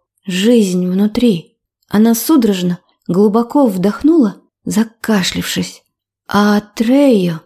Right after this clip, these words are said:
резко скатился с неё, хватаясь за голову, словно ему больно, очень больно.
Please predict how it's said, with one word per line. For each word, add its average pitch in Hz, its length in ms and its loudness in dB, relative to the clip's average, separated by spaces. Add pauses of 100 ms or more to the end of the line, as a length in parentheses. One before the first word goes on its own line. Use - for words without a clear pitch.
(300)
резко 226 540 -2
скатился 208 680 -4
с - 120 -4
неё, 185 340 0 (260)
хватаясь 202 500 0
за 202 140 0
голову, 247 400 2
словно 226 320 2
ему 262 200 4
больно, 240 580 0
очень 190 600 -2
больно. 170 580 -2